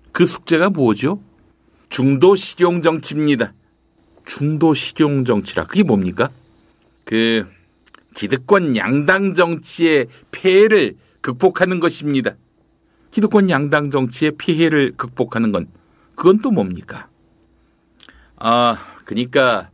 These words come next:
혁신에 몰두하는 것입니다. 혁신에 몰두한다는 건 또 뭡니까? 아, 그러니까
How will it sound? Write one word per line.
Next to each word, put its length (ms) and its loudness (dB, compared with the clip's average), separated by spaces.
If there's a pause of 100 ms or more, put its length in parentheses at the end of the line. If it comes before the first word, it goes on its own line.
(460)
혁신에 600 -2
몰두하는 560 2
것입니다. 560 0 (800)
혁신에 680 -2
몰두한다는 1120 0
건 140 4
또 100 0
뭡니까? 540 -4 (1700)
아, 440 0
그러니까 640 2